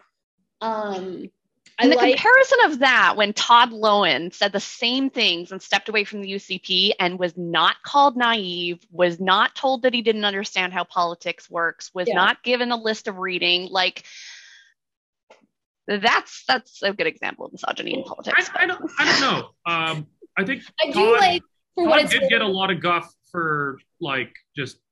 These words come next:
Speaker 3: I think, like, a lot of the media, like, or I should say legacy media reaction to, to Todd Loewen, it was similar, um,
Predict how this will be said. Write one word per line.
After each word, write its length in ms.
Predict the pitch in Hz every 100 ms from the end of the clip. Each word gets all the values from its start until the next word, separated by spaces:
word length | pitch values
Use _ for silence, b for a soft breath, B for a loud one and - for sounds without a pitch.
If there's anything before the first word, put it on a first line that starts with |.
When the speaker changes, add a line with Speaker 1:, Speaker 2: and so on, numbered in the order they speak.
| _ _ _
Speaker 3:
I 240 | 190 180 175
think, 220 | 226 226
like, 160 | 190 175
a 40 |
lot 220 | 160 175
of 60 | 165
the 60 |
media, 500 | 156 156 151 147 143 -
like, 160 | 143 139 _ -
or 160 | 135 _ -
I 60 |
should 160 | 147 139
say 100 | 139
legacy 460 | 131 160 156 156 139
media 340 | 139 139 127
reaction 640 | 135 131 127 - 135 123 -
to, 80 | 120 _ _
to 100 | 123
Todd 260 | 156 147
Loewen, 480 | 147 156 156 143 139 _ _ _ _ _ _ _
it 80 | 202
was 260 | 220 233 -
similar, 840 | - 349 311 208 139 113 127 151 _ _ 147
um, 480 | 143 143 143 139